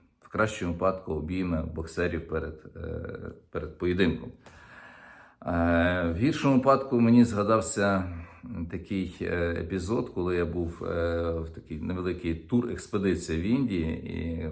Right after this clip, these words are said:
проводив її такий цікавий чоловік Женя Іхельзон,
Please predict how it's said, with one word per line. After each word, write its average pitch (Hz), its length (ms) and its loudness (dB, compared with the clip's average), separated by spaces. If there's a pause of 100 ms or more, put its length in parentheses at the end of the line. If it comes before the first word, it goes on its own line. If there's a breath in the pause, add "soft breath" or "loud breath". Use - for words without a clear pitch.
(120)
проводив 87 520 0
її 90 220 -2
такий 90 260 -10
цікавий 87 520 -4
чоловік 95 420 -2
Женя 92 280 0
Іхельзон, - 600 -8